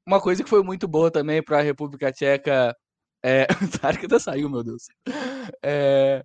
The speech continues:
<laughs> uma coisa que foi muito boa aí pra República Tcheca nesse, nessa, nesse, nessa primeira fase, né, é que ela pôde experimentar os três tipos, né, de, de resultado.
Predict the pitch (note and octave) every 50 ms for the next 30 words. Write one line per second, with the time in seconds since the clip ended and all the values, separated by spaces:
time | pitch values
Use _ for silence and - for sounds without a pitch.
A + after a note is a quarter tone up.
0 | _ _ - G3 - - - - - B3 - - - _ _ _ _ _ _ _
1 | _ - D4+ E4 E4+ C#4+ G#3+ - A#3 G3+ A#3+ - - - - A3+ G#3 G3 F#3+ G3
2 | G#3 - G#3 F#3+ E3 E3+ E3+ E3+ E3 E3+ D#3 E3 E3+ E3 D#3+ D#3+ D#3 D#3 - -
3 | D#3 C#3 C3+ - - C3+ C#3+ C#3+ - D3 C3+ A#2+ A#2+ - _ _ _ _ _ _
4 | _ - C#3+ D3+ D#3 D#3 - E3+ E3 D#3 C#3+ C#3 C#3 C3+ C3 C3 B2+ C3+ D3+ D#3+
5 | E3 - F3 - D#3 D#3+ E3 E3 - _ _ _ _ - D#3 D#3+ - E3+ - F#3
6 | F3 D#3 D#3 F3+ G3+ F3+ F3 - D#3 C#3+ E3+ A3 A3 F3+ D#3+ D#3+ D3 D3+ F#3 G#3
7 | - _ _ _ _ - - _ _ - F#3+ - A#3 B3+ C#4 C#4 C#4 A3 A#3 B3
8 | A#3+ D4+ E4+ D#4 - - C4+ B3 B3+ B3 A3+ F#3+ - - D#3+ E3+ G3+ B3 C4+ B3
9 | A#3 G3 D3+ A#2+ A2 - _ _ _ _ _ _ - - A3+ - G#3 G3+ B3 D#4+
10 | - - G3+ A#3 A3+ - G3 F3+ E3 D#3+ E3+ E3 D3+ C#3+ C3+ D3+ C#3+ D3+ D3+ D3+
11 | D#3+ D3+ - - A2+ A#2+ D3+ F3+ F3+ F3+